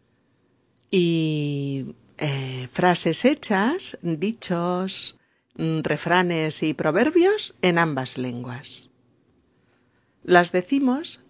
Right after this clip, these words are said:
para aprenderlas auditivamente y para conocer, eh, su significado real en otras lenguas, que no la traducción literal, ¿eh?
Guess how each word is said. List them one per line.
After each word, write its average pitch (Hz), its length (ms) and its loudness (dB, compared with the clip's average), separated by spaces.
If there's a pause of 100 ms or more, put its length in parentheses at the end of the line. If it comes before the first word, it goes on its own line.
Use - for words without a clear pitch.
para 180 320 4
aprenderlas 170 840 0
auditivamente 151 960 -4
y 165 80 -4
para 151 300 -2
conocer, 170 720 -2 (500)
eh, 156 320 0
su 170 180 0
significado 165 760 -2
real 143 680 -4 (140)
en 143 160 -6
otras 165 380 -6
lenguas, 147 460 -4 (220)
que 156 220 2
no 156 500 0 (160)
la 151 220 2
traducción 160 640 2
literal, 151 520 2
¿eh? 180 280 -4